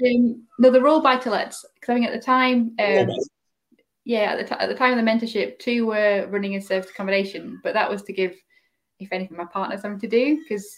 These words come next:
Speaker 1: he wasn't
Speaker 2: Yeah.
Speaker 1: working. Um, uh, but yeah, I think the mentorship was a kind of the start of the realization that, um, things weren't so good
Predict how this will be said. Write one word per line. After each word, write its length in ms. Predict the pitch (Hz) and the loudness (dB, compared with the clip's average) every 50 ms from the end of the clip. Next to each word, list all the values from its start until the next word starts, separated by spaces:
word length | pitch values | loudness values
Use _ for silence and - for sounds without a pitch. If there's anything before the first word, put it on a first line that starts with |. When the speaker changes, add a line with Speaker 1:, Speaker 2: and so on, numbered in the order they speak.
| _ _ _ 240 240 _ _ | _ _ _ -20 -20 _ _
Speaker 1:
he 120 | 208 202 190 | -4 -2 -2
wasn't 240 | 190 190 190 190 | -2 -2 -2 -4
Speaker 2:
Yeah. 120 | - - - | -4 -4 -4
Speaker 1:
working. 540 | 180 180 185 185 - - 185 180 185 180 180 - | -4 -4 -4 -6 -8 -8 -8 -8 -8 -8 -8 -6
Um, 400 | 180 175 175 175 175 175 180 - _ _ _ _ _ _ _ _ _ _ _ _ _ _ _ _ _ _ _ _ _ _ _ _ - - | -4 -4 -4 -4 -6 -8 -10 -14 _ _ _ _ _ _ _ _ _ _ _ _ _ _ _ _ _ _ _ _ _ _ _ _ -8 -6
uh, 80 | - 196 - | -4 -2 -2
but 120 | - - | 0 2
yeah, 160 | 226 214 196 | 4 2 2
I 40 | 220 | 2
think 160 | - 254 220 | 0 -2 0
the 60 | 233 | 2
mentorship 580 | 233 226 226 233 233 240 226 - 220 190 - - _ _ - | 2 4 4 4 2 0 -2 -2 -2 -2 -2 -6 _ _ -16
was 680 | 190 202 202 202 208 202 202 196 - - - - - _ _ _ _ _ _ _ _ - | -10 -4 -2 0 0 -2 -2 -6 -10 -16 -20 -20 -20 _ _ _ _ _ _ _ _ -14
a 60 | 196 | -10
kind 160 | 196 - 208 196 | -6 -4 -4 -2
of 60 | 185 | -4
the 60 | 190 | -4
start 440 | 196 - 214 202 196 196 - - 180 | -2 0 0 2 2 2 0 -2 -4
of 40 | 170 | -4
the 100 | 180 175 | -6 -4
realization 680 | 180 185 180 175 180 175 170 175 180 180 - - 175 175 | -4 -4 -4 -4 -6 -4 -2 -2 -4 -4 -6 -8 -10 -8
that, 240 | 170 170 165 - - _ - | -8 -8 -8 -10 -12 _ -8
um, 500 | 165 165 165 165 165 165 160 160 160 160 _ _ _ _ _ _ _ _ _ _ _ _ _ _ _ _ _ _ | -6 -6 -4 -6 -6 -8 -10 -14 -16 -18 _ _ _ _ _ _ _ _ _ _ _ _ _ _ _ _ _ _
things 220 | - 196 185 180 - | -6 -6 -6 -4 -4
weren't 220 | 180 175 160 - | -4 -4 -4 -6
so 100 | - 160 | -8 -8
good 240 | 156 156 151 156 | -6 -6 -6 -8